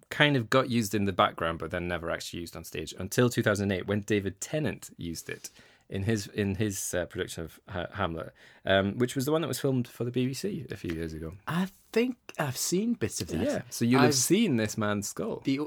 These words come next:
Speaker 2: one I have seen is actually the Mel Gibson version. <laughs> That's the only one I've seen, the full version of Hamlet. Uh, incidentally.
Speaker 1: Actually, I, I think,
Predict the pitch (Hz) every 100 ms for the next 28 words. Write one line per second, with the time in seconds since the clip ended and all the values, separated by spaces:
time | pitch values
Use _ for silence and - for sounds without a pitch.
0 | - 151 175 160 147 - 127 147 147 -
1 | 123 110 110 117 117 107 117 110 110 117
2 | 113 127 127 - 151 147 156 160 214 -
3 | 196 - 254 - - - - - - -
4 | - _ _ _ _ - - 175 - 226
5 | - 285 285 294 170 214 208 226 160 135
6 | 123 - 151 139 127 - - - 151 -
7 | 165 156 151 160 160 135 151 147 131 139
8 | 156 196 190 175 156 156 107 107 _ -
9 | - - 233 202 151 202 180 277 262